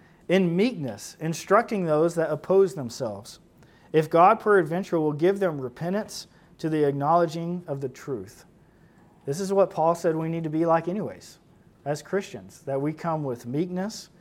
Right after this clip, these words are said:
gentleness, patience. We're instructing them, we're helping them, but we're not pushing them.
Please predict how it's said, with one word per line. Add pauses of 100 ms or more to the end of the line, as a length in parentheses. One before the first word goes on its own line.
(420)
gentleness, (320)
patience. (440)
We're
instructing
them,
we're
helping
them,
but
we're
not
pushing
them.